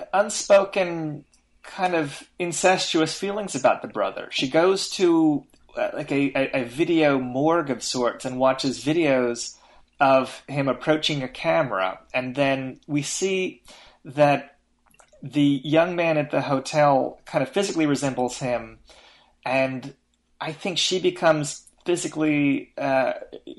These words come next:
she becomes aroused by him because of,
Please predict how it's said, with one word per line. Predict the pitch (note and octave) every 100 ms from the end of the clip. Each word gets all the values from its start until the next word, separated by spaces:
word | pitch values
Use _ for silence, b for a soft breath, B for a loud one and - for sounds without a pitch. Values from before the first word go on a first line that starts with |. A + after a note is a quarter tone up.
| - - _ - -
she | E3+ -
becomes | - A3+ F#3
aroused | D3+ D#3 F3 F3 -
by | D3+
him | D3+ D3
because | C3+ C#3 - D3 C#3+ -
of, | C#3+ C3+